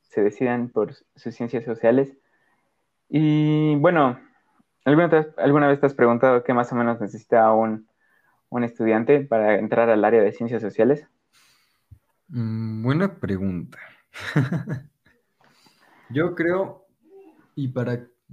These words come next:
Speaker 2: te digo, cómo se ve la, el área, yo digo que necesita interés como por la investigación y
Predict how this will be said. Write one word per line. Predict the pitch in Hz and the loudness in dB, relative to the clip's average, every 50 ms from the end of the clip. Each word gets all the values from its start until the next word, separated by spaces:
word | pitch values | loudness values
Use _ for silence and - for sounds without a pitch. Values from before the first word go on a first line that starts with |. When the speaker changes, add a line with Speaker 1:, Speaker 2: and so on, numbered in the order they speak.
| 147 - | -18 -12
Speaker 2:
te | - 127 | -10 -8
digo, | 123 127 131 131 127 127 | -6 -4 -4 -6 -6 -8
cómo | - 117 113 110 110 | -12 -12 -12 -12 -12
se | 107 - - 120 117 113 104 | -14 -12 -10 -8 -8 -8 -8
ve | 104 117 117 120 123 127 123 123 120 117 | -8 -8 -8 -6 -6 -6 -6 -8 -8 -10
la, | 113 107 98 98 92 - 92 90 92 92 90 - - _ _ _ _ | -10 -8 -8 -8 -8 -10 -12 -14 -16 -16 -16 -18 -18 _ _ _ _
el | - 107 117 117 123 | -12 -6 -4 -2 -2
área, | 123 123 123 139 147 196 269 - _ _ _ _ _ _ _ _ _ _ | -2 -2 -4 -6 -6 -8 -12 -16 _ _ _ _ _ _ _ _ _ _
yo | _ 127 123 120 127 131 131 | _ -10 -6 -4 -2 -2 -2
digo | 131 127 123 131 127 127 | -4 -4 -4 -6 -8 -8
que | 127 123 | -10 -10
necesita | 113 104 107 107 104 101 117 117 - - 113 113 107 98 - - _ _ _ _ _ _ _ _ | -10 -10 -12 -12 -14 -14 -16 -14 -8 -8 -6 -4 -6 -6 -8 -12 _ _ _ _ _ _ _ _
interés | 117 107 101 - - 101 98 98 95 98 - | -12 -12 -12 -10 -12 -10 -10 -10 -10 -12 -16
como | - _ 104 101 90 80 78 - | -20 _ -14 -12 -12 -12 -16 -18
por | _ - 50 50 - - - - _ _ _ _ _ _ _ _ _ | _ -14 -14 -14 -16 -18 -20 -20 _ _ _ _ _ _ _ _ _
la | 135 117 113 | -6 -4 -4
investigación | 107 104 104 101 104 _ - 101 90 87 90 - - 98 107 123 160 233 240 - _ _ _ _ _ _ _ _ _ _ _ _ _ _ _ _ _ _ | -4 -4 -6 -6 -8 _ -10 -10 -8 -10 -12 -12 -12 -10 -8 -8 -8 -10 -12 -16 _ _ _ _ _ _ _ _ _ _ _ _ _ _ _ _ _ _
y | 110 104 101 101 98 95 95 92 95 | -8 -6 -6 -6 -6 -8 -10 -12 -14